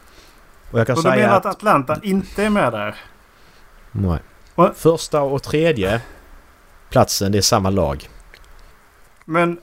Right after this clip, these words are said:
Speaker 2: för New York Knicks har ju också varit dåliga väldigt länge.
Speaker 1: Men det var ett lag som var jättedåliga för massa år sedan som idag är j-, j-, jättebra.
Speaker 2: Milwaukee Bucks.
Speaker 1: Ehm, nej.
Speaker 2: För att de har ju också en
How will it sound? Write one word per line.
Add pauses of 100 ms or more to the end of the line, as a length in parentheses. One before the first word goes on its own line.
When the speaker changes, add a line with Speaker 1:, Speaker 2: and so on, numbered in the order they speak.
Speaker 2:
för
New
York
Knicks
har
ju
också
varit
dåliga
väldigt
länge. (1400)
Speaker 1:
Men
det
var
ett
lag
som
var
jättedåliga
för
massa
år
sedan
som
idag
är (1400)
j-, (400)
j-,
jättebra. (1000)
Speaker 2:
Milwaukee
Bucks.
Speaker 1:
Ehm, (1700)
nej.
Speaker 2:
För
att
de
har
ju
också
en